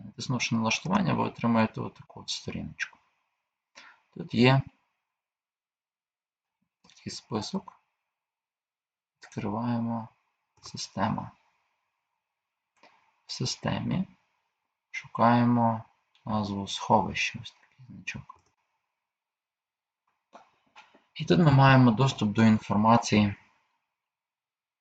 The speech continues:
що є на нашому комп'ютері. Зараз комп'ютер рахує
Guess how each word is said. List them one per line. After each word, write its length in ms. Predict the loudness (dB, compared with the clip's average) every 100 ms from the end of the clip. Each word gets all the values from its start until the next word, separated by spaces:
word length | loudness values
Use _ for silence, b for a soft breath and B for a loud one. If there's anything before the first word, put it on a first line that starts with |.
| _ _ _ _ _ -4
що 220 | 0 4
є 100 | 6
на 100 | 6
нашому 440 | 4 2 2 -2 -4
комп'ютері. 440 | -10 -12 -10 -6
Зараз 320 | -4 -2 -4
комп'ютер 440 | -4 -4 -4 -8 -6
рахує 680 | -4 -4 -4 -6 -6 -10